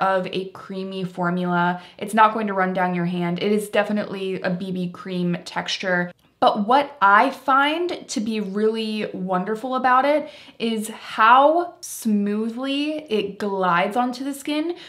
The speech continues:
You can see within the demo that I will show you that I can take a sponge and kind of just, like, drag it onto the face, swipe it all over,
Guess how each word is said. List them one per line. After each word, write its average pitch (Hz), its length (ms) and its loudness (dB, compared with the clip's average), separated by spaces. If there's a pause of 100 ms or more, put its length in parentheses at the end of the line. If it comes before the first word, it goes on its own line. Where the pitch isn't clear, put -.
(120)
You 247 140 0
can 247 160 0
see 254 300 -4
within 214 680 -2 (140)
the 202 160 -2
demo 185 480 0
that 202 220 0
I 190 100 -2
will 180 240 -2
show 180 240 -2
you 202 300 -2
that 190 360 2 (400)
I 214 100 4
can 254 220 0
take 202 400 -4
a 202 100 -6
sponge 190 580 -2
and 202 140 -4
kind 202 240 -6
of 202 100 -4
just, 202 280 -10
like, 180 360 -4
drag 180 460 -2
it 214 220 -6
onto 180 240 -2
the 190 100 -6
face, 180 460 -4
swipe - 480 -4
it 208 80 0
all 185 240 2
over, 226 320 0